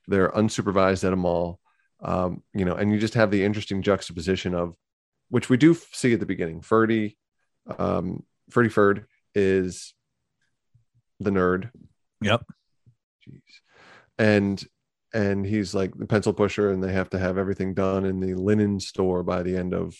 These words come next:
Speaker 2: Mm-hmm.
Speaker 1: or curtains or whatever the hell it is, by the end of whatever time of day or whatever day of the week, um, Monday or Tuesday when the,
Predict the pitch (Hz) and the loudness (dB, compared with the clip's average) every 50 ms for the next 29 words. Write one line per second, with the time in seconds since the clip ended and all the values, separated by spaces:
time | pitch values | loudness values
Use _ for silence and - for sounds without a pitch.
0 | - _ 123 117 113 110 95 107 110 113 117 98 - - 98 95 95 98 92 95 | -12 _ -6 -4 -2 -2 0 0 0 0 0 0 -2 -2 -6 -2 -2 0 0 2
1 | 98 98 92 92 92 90 87 92 92 90 92 95 - - 98 95 95 92 92 92 | 2 2 0 0 -2 -2 -4 -4 -2 -4 -4 -6 -4 -2 -2 0 0 0 0 -2
2 | 92 87 92 92 92 92 92 92 92 92 90 87 87 90 90 95 82 92 - - | -2 -2 -2 -2 -2 -2 0 0 0 0 -2 -2 -2 -2 -2 -2 -2 -4 -4 -4
3 | 87 90 87 87 85 87 87 87 - - - 95 90 92 98 104 101 104 95 95 | -4 -4 -4 -4 -4 -4 -6 -6 -6 -6 -6 -6 -4 -2 0 2 4 4 2 2
4 | 90 95 92 92 92 95 95 98 - - _ _ _ _ _ _ _ _ _ _ | 2 2 0 0 0 -2 -4 -6 -8 -12 _ _ _ _ _ _ _ _ _ _
5 | _ _ _ - 92 - 50 - 90 - - - _ _ - 98 98 95 95 92 | _ _ _ -8 -6 -4 -4 -4 -6 -8 -10 -14 _ _ -2 0 2 2 2 2
6 | 92 - - 98 95 87 - 95 92 92 90 82 78 | 0 0 -2 -2 -2 -2 -2 -2 -2 -2 -4 -6 -8